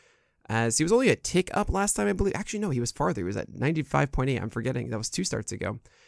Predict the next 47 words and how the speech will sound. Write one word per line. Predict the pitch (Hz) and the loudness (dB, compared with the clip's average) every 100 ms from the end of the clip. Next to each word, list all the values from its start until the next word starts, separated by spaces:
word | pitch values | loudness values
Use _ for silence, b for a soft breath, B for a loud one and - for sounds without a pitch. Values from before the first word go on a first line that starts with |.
| b | b
He's, | - 123 - | -6 -6 -2
he's | 123 107 | 0 6
harder | 175 240 233 | 8 10 8
on | |
the | 180 | 8
fastball | - 151 - 160 156 - | 8 8 8 6 6 6
and | 131 131 120 | 4 4 4
has | 123 135 | 2 4
this | 139 - | 2 0
curveball | - 165 135 123 | 4 4 6 6
he's | 113 | 4
throwing | 117 117 | 2 0
for | - | -2
strikes. | 120 - 131 127 - b b b 104 | -2 2 2 2 -4 b b b 4
Maybe | 147 190 202 | 6 6 4
he | 185 | 4
takes | 190 - - | 4 4 2
another | 151 139 135 151 143 | 4 6 6 4 2
step | - 143 | 0 0
forward, | - 131 143 151 113 | 0 2 4 2 0
but | 123 123 - _ - | 2 2 -2 _ -4
he's | 135 123 117 | -2 -2 -2
very | 117 180 180 156 147 135 123 - _ _ _ _ _ _ _ _ - | 0 4 6 6 6 4 -2 -12 _ _ _ _ _ _ _ _ 0
unknown | 143 143 135 131 127 117 117 | 4 8 8 8 6 4 0
still. | - 120 101 82 120 - | 0 0 -2 -2 -6 -4
Um, | 120 110 113 117 117 - | 0 2 2 0 -2 -2
and | 139 | -2
the | |
Cardinals | - 202 202 | 0 0 0
can | - | 0
be | 139 | -2
hot | 139 127 - | 0 -2 -2
or | 110 | -4
cold, | - 101 101 | -4 -6 -6
so | - - - | -4 -2 0
I, | - - | -2 -2
I | 175 | 0
feel | 185 180 | 4 4
like | 139 | 4
you | 131 | 2
just | 117 120 | 2 0
kinda | - 113 | 0 -2
still | 104 - 101 | -2 -2 -2
wait | 101 92 | -2 -2
on | 107 | -2
that | 104 90 | -4 -2
one. | 107 | -2